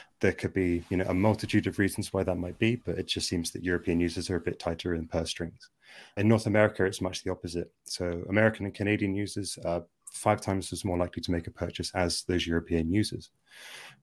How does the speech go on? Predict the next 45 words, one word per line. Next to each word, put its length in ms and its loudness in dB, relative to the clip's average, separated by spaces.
In 100 6
apac, 380 6
it's, 320 0
it's 200 2
sort 280 2
of 100 2
in 80 4
the 60 4
middle. 420 0
They 120 -2
have 200 2
a 60 2
high 340 2
conversion 680 -2
or 140 0
a 60 -2
high 640 0
cost 360 -2
of 400 -2
registration. 680 -2
So 200 0
it, 240 0
it 140 0
costs 400 0
a 80 2
much 260 0
more 280 2
for 160 -10
them 180 -2
to 480 -2
actually 300 0
get 200 2
on 140 0
the 100 4
app, 200 2
but 140 -2
that 140 4
might 400 2
be 120 0
because 380 -4
a 40 -4
lot 300 2
of 120 2
apps 360 -2
in 260 -2